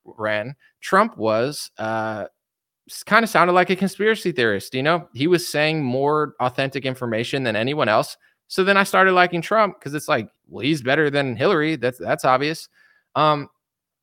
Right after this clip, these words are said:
and then liberals got more stubborn. And then liberals got crazy. Like, I don't know if they, maybe they were always that crazy. I didn't notice. I wasn't paying attention. Liberals got, like, out of their mind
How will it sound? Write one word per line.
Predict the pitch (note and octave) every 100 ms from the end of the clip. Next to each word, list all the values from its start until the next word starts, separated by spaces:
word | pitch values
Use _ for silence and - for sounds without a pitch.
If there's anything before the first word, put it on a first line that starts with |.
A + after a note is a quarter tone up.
| _ _ _ _ _
and | D3+ F#3
then | G3+
liberals | F3+ G#3 C4+ B3 E3
got | C3+ A2
more | A2+ F#2+
stubborn. | - G2 F2 C#2 - -
And | D#3 G3+
then | G3+
liberals | G3 A3+ B3 G3+
got | F#3+ F3 - _
crazy. | - - G#3+ D4+ C#3 - _
Like, | - C#3 C#3
I | F3+
don't | A#3
know | F#3
if | D3
they, | C3+
maybe | C3+ F3+
they | E3+ B2
were | G#2
always | D3 G#3 G3
that | G3+
crazy. | F#3+ F#3+ F#3+ F#3+ F#3+
I | C3+
didn't | A#2+ G2
notice. | G2+ E3 F3 E3+ D#3+
I | C3
wasn't | B2 A#2
paying | A#2 F#2+
attention. | F#2 D#3 D#3+ E3 E3 - _ _ _ _ _ -
Liberals | E3 A3 A#3 F#3+
got, | F3 C#3+
like, | C#3 A#2 - -
out | D#3+ G3+
of | F#3
their | D3+ B2+
mind | A2 C3 F#3+ G3+ C#3 C3